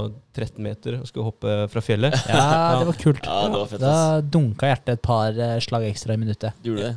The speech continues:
Speaker 1: Det gjorde det. Men,
Speaker 3: Det var kult.
Speaker 1: eh, men apropos det sukket da, så s-, mente vi, jeg mener at vi snakket noe om eh, at du økte adrenalinet, eh, produksjonen av adrenalin.
Speaker 3: Mm.
Speaker 1: Det er ikke, det,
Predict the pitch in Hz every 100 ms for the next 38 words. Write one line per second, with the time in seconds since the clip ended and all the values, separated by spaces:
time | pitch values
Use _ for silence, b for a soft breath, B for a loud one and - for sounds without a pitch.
0 | - 135 139 135 127 139 139 143 143 139
1 | 135 143 135 143 147 - - 139 - -
2 | 127 127 120 113 117 107 - 131 143 139
3 | 135 135 - 135 - 135 123 165 117 117
4 | 123 120 135 113 107 110 127 - 110 110
5 | 107 107 107 107 - _ _ _ - 110
6 | 113 - - - 110 110 107 107 107 107
7 | 110 110 107 - - - 120 110 - 110
8 | 107 107 - 117 110 110 117 120 113 107
9 | 123 170 - 127 123 110 113 110 107 107
10 | 113 120 143 b b 113 110 120 117 -
11 | 131